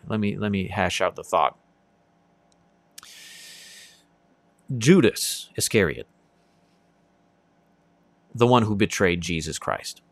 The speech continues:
his best friend, one of, was described by Jesus himself as the one having the greater sin.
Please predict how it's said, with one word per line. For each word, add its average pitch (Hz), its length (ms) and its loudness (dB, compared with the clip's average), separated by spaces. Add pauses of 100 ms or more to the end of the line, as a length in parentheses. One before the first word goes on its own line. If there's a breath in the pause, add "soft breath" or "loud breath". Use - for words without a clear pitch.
(640)
his 98 120 -8
best 113 220 4
friend, 123 260 -6 (1300)
one 117 220 6
of, 98 300 2 (3000)
was 127 180 4
described 117 600 6
by 104 200 8
Jesus 95 340 0
himself 82 520 -2 (180)
as 98 140 -2
the 101 100 0
one 98 160 0
having 87 320 0
the 80 60 -4
greater 73 540 -4 (220)
sin. - 380 -6